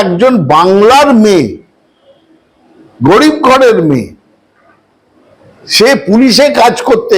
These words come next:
এসছে, এসে গেটে সে দাঁড়িয়ে আছে, তাকে আঙুল তুলে ভয় দেখাচ্ছেন কে? বিরোধী দলনেতা, গালাগালি দিচ্ছেন।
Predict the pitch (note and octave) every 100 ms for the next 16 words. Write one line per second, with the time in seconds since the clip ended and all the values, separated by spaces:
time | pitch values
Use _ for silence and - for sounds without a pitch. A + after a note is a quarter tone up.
0 | E3 - - A2 - _ _ _ _ _
1 | _ - E3 G3+ C#4 C4+ A#3 - _ _
2 | C3 D#3 A3+ C4+ C#4 A#3 C4 F#3+ G3 A#3
3 | G#3+ A#2+ - G2+ _ _ _ _ _ _
4 | _ _ _ _ _ _ _ _ _ -
5 | - - A3 B3 B3+ A#3+ C4 B3 C#4 C#4
6 | A#3 A#3+ C4 C4 C4+ C#4 C#4 A#3 C#4 A#3+
7 | C#4 C4+ C#4+ D4 C#4 C#4 C#4 C4 G#3+ A#3+
8 | C#4 C#4+ D4 C#4+ - G3